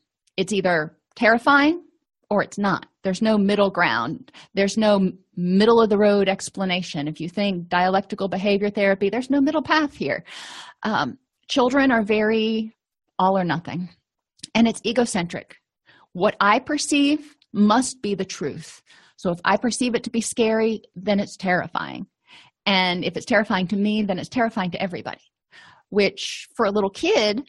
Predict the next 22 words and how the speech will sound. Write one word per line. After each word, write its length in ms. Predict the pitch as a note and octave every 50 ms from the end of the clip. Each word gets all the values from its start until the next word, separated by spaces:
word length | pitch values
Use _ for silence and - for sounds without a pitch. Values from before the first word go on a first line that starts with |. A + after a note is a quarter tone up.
| _ _ _ _ - - _ _ _ _ _ - -
can 160 | C#4 B3 A#3+
be 120 | A#3 A3+
really 260 | G#3+ A#3+ A#3 G#3 G3+ G3
threatening 640 | - - C4 C#4+ D4 - - G3 F#3+ E3+ F#3 G3+ F#3+
because 240 | G3 - G3+ F#3+ F3+
they're 300 | G3+ G3+ G3+ F#3+ F#3 F#3 _ _ _ -
relying 640 | F3 F#3+ F3+ F#3 F#3+ G3 G3+ A3 G#3+ G#3 G3+ G3
on 420 | F3+ F#3 F#3 E3+ F3 F3 F3+ F3 - _ _ _ -
adult 360 | D3+ E3 G3 G3+ G#3 - _
people 380 | - - D#3 - - C3 D3 G3 - -
to 80 | G#3+
protect 460 | - G#3+ G3+ - B3 B3 - - _
them. 280 | - D#3 D3+ F#3 G3+ - _ _
And 120 | - F#3 F#3
if 80 | E3+
they 120 | - G#3 G3+
think 240 | - A3 E3+ D#3+ E3
they're 160 | G3+ B3 D4+
scared, 420 | - - - A3+ G3 F#3+ G3+ G3
so 100 | - F#3
everybody's 520 | - B3 B3+ C#4+ C4 - F3 E3 E3+ F3 -
scared, 460 | - - E3 D#3 C#3 C#3 E3 F3